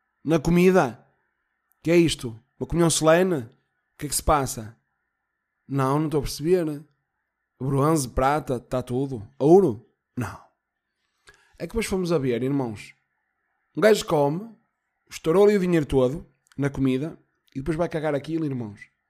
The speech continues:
Nós vamos cagar aquilo, nós vamos cagar a comida. Para que é que serve? Para que é que serve também assim de-, é que eu às vezes, eu, eu adoro comer, irmãos. Jantar fora, vamos lá, vamos todos, convívio, foda-se, muito bom.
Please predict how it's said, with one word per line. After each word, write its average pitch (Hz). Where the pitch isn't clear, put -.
Nós 135
vamos 160
cagar 151
aquilo, 151
nós 165
vamos 151
cagar 147
a 135
comida. 147
Para 170
que 180
é 170
que -
serve? 110
Para -
que 175
é 175
que 147
serve 156
também 151
assim 147
de-, 139
é 175
que 196
eu -
às 233
vezes, 190
eu, 165
eu 156
adoro 143
comer, 175
irmãos. 143
Jantar 147
fora, 123
vamos 151
lá, 107
vamos 131
todos, 117
convívio, 127
foda-se, 113
muito 139
bom. 110